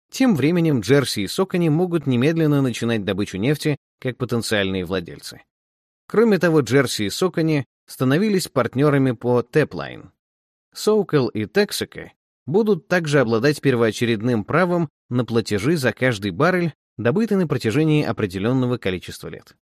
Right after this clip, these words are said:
Таким образом, в целом Сокол и Texaco получали около четырёхсот семидесяти миллионов долларов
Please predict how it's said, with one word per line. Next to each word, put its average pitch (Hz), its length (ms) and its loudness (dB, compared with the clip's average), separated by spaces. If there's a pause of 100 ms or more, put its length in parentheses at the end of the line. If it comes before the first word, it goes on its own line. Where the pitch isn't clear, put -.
(420)
Таким 208 320 2
образом, 165 420 2
в - 80 -8
целом 160 380 0
Сокол 123 460 0
и 104 120 -6
Texaco 160 600 -4 (300)
получали 170 720 0 (300)
около 196 320 0
четырёхсот 135 580 -2
семидесяти 123 560 0
миллионов 101 440 -2
долларов 165 520 -2